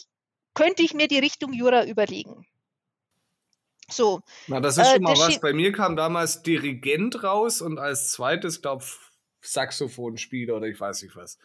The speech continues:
Speaker 1: Aha.
Speaker 2: Auf jeden Fall etwas.
Speaker 1: Ah, gut, das ist relativ weit weg.
Speaker 2: <laughs>
Speaker 1: <laughs> Nee, nee.
Speaker 2: Okay, das ist
Speaker 1: Ähm,
Speaker 2: ganz hart dran bei
Speaker 1: das,
Speaker 2: Ihnen
Speaker 1: das
Speaker 2: dann.
Speaker 1: war ganz gut. Ähm, ich hab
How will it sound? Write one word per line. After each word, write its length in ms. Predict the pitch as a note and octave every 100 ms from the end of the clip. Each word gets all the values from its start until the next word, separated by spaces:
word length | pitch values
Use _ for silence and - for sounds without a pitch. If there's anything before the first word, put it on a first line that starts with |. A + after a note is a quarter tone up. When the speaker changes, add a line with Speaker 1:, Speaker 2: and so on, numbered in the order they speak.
| -
Speaker 1:
Aha. 400 | F#4+ A#4 C4 G#3
Speaker 2:
Auf 80 | B2+
jeden 180 | D#3+ D#3+
Fall 240 | D#3+ C#3+
etwas. 200 | C3+ C#3+
Speaker 1:
Ah, 160 | C#4+ E4
gut, 260 | G4 A#4 -
das 160 | G4
ist 100 | -
relativ 400 | C#4 F#4+ E4+ E4
weit 260 | C4+ C#4 C4
weg. 200 | B3 A#3
Speaker 2:
<laughs> 500 | - - - - - - - - - C5
Speaker 1:
<laughs> 1080 | C5 A#4 A4+ B4 - B4+ - - - - -
Nee, 240 | C#4+ D4+ C#5+ F5 -
nee. 140 | D#4+ E4+ C#5+ -
Speaker 2:
Okay, 360 | D3+ D#3 F3 A3
das 240 | D4+ E4+
ist 100 | E4
Speaker 1:
Ähm, 60 | E4+
Speaker 2:
ganz 220 | F4 E4+
hart 140 | F#3
dran 200 | F4+ F4
bei 80 | D#4+
Speaker 1:
das, 120 | F4+
Speaker 2:
Ihnen 80 | E4+
Speaker 1:
das 220 | F#4 G#4
Speaker 2:
dann. 100 | A4
Speaker 1:
war 140 | G#4 G4
ganz 220 | F#4 -
gut. 420 | D#4+ G4 C#5+ - C#4+
Ähm, 540 | F4+ F4+ F4+ F#4 E4+ _
ich 320 | - D#4 - D4+
hab 140 | E4+